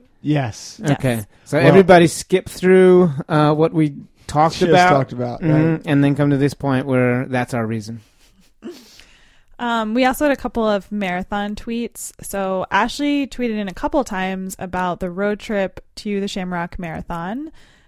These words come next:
Speaker 2: uh, while she was listening to the Mike Parks episode. And then also a picture prepping for tomorrow's post-run recovery. And then it was hashtag Quidditch Beer Pong,
Speaker 1: Mm-hmm.
Speaker 2: hashtag Shamrock Marathon.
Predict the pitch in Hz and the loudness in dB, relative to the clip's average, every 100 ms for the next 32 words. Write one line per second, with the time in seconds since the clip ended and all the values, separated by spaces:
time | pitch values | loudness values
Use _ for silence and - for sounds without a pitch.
0 | - 208 190 175 175 185 180 175 175 185 | -12 -8 -6 -4 -4 -4 -4 -6 -8 -10
1 | 185 175 170 170 - - - 175 - 180 | -8 -10 -8 -10 -12 -16 -14 -14 -8 -6
2 | 202 214 202 196 180 180 190 190 - 190 | -6 -6 -6 -6 -6 -8 -8 -8 -8 -8
3 | 180 196 - 185 - 185 180 175 - 220 | -8 -8 -12 -14 -8 -6 -4 -6 -6 -8
4 | 226 247 226 208 196 190 185 175 170 180 | -6 -6 -6 -8 -8 -8 -8 -8 -8 -10
5 | 170 185 175 160 - 170 170 160 190 240 | -10 -10 -10 -12 -12 -10 -8 -8 -8 -10
6 | - _ _ 196 202 196 - 196 - 196 | -16 _ _ -8 -4 -4 -4 -6 -6 -8
7 | 180 - 208 214 - - 196 185 190 190 | -8 -8 -8 -8 -10 -16 -12 -8 -6 -6
8 | - 170 151 180 214 - _ - 101 113 | -8 -10 -10 -12 -14 -18 _ -10 -6 -4
9 | 151 - 185 180 175 - 165 160 165 165 | -6 -8 -8 -8 -8 -10 -10 -12 -12 -12
10 | 165 214 | -10 -10